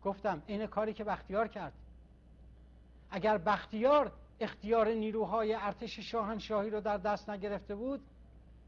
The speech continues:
بیست و دو بهمنی به وجود نمی‌اومد. ارتشی که منظم و منضبط بود باعث از فرمانده دستور بگیره.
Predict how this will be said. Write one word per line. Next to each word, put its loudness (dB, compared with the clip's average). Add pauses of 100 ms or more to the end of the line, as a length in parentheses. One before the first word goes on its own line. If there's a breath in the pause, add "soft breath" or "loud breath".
(240)
بیست -6
و 0
دو 2
بهمنی 0
به 4
وجود -4
نمی‌اومد. -4 (2750)
ارتشی -2
که -6 (460)
منظم 2
و 2
منضبط -2
بود -8 (1800)
باعث -2
از -8
فرمانده -2
دستور -8
بگیره. -18